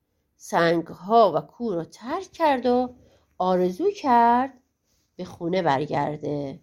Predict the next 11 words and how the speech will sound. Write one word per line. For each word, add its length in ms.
وقتی 320
شکارچی 560
بیدار 420
شد، 440
فهمید 500
که 500
دختر 500
بهش 360
کلک 380
زده 400
و 220